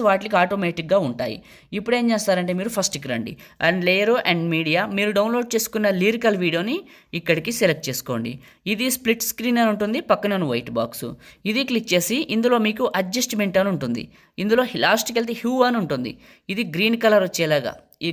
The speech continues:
గ్రీన్ వచ్చేలా చేసుకొని కొంచెం శాచ్యురేషన్ పెంచుకోండి. ఓకే, ఈ వైట్ ఇమేజ్ లాస్ట్కి వచ్చి ఈ లిరికల్ వీడియోని క్లిక్ చేసి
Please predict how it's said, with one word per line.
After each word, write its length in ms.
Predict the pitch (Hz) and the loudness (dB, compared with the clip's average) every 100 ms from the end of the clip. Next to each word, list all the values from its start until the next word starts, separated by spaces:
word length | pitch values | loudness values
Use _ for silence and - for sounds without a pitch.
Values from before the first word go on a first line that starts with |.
| 165 | -4
గ్రీన్ 200 | 180 180 | -4 -4
వచ్చేలా 300 | - 170 165 160 | -2 0 0 -2
చేసుకొని 360 | 151 - 185 320 - | -4 -2 -2 -2 -2
కొంచెం 300 | 226 226 226 190 | -2 0 -2 0
శాచ్యురేషన్ 500 | 185 - 156 156 240 - | 0 0 -2 -2 -4 -6
పెంచుకోండి. 500 | 127 - - - - _ - - - 180 | -8 -8 -8 -8 -12 _ -20 -8 -2 0
ఓకే, 160 | 233 - 208 | 0 -4 -2
ఈ 40 | 190 | 2
వైట్ 200 | 220 233 | 2 2
ఇమేజ్ 200 | 226 208 185 | -2 -2 0
లాస్ట్కి 320 | 185 185 180 156 | -2 -4 -6 -6
వచ్చి 220 | 147 208 302 - _ - 185 | -6 -6 -8 -10 _ -8 -2
ఈ 40 | |
లిరికల్ 300 | 208 220 226 180 | 0 2 2 2
వీడియోని 240 | 175 170 - - | 0 -2 -6 -8
క్లిక్ 200 | 170 160 | -8 -4
చేసి 200 | 165 160 | -4 -2